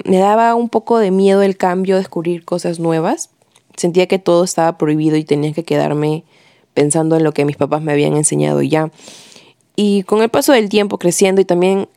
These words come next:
en la adolescencia que uno se vuelve así rebelde y empieza a descubrir cosas por su cuenta,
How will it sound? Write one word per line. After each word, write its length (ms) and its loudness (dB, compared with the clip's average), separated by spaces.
en 120 2
la 60 6
adolescencia 500 0
que 100 0
uno 160 2
se 100 -2
vuelve 240 2
así 260 0
rebelde 600 2
y 120 0
empieza 300 -2
a 40 2
descubrir 300 0
cosas 260 -4
por 140 -4
su 100 -6
cuenta, 480 -2